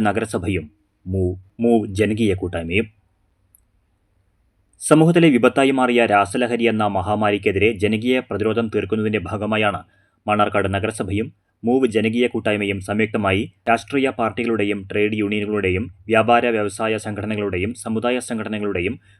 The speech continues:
കുടുംബശ്രീ ഉൾപ്പെടെയുള്ള വിവിധ ജനകീയ പ്രസ്ഥാനങ്ങളുടെയും യുവജന കൂട്ടായ്മകളുടെയും സഹകരണത്തോടെ ഏപ്രിൽ പന്ത്രണ്ടിന് വൈകിട്ട് അഞ്ച് മുതൽ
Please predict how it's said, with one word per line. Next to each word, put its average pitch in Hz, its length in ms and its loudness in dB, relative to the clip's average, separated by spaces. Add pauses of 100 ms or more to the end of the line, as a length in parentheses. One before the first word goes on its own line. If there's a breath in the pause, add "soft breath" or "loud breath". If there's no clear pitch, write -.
(120 soft breath)
കുടുംബശ്രീ 120 480 -2
ഉൾപ്പെടെയുള്ള 110 560 -2
വിവിധ 98 340 -4
ജനകീയ 104 420 -2
പ്രസ്ഥാനങ്ങളുടെയും 104 800 -4 (180)
യുവജന 98 320 -4
കൂട്ടായ്മകളുടെയും 104 840 -4 (720)
സഹകരണത്തോടെ 113 600 0 (320)
ഏപ്രിൽ 101 360 0
പന്ത്രണ്ടിന് 101 400 -4
വൈകിട്ട് 101 440 -2 (180)
അഞ്ച് 110 200 -4
മുതൽ 120 260 -2